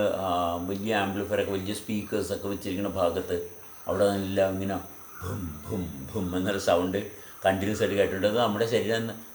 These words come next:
തനിയെ ഡാൻസ് ചെയ്യും. ആ വൈബ്രേഷൻ ഇത്രയേ ഉള്ളൂ, വേറെ ഒരു കാര്യമില്ല. ഇത് പറയാൻ അതിനകത്ത് ഒരു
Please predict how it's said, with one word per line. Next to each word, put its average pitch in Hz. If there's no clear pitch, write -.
തനിയെ 123
ഡാൻസ് 123
ചെയ്യും. 104
ആ 82
വൈബ്രേഷൻ 113
ഇത്രയേ 107
ഉള്ളൂ, 78
വേറെ 117
ഒരു 113
കാര്യമില്ല. 117
ഇത് 113
പറയാൻ 180
അതിനകത്ത് 196
ഒരു 214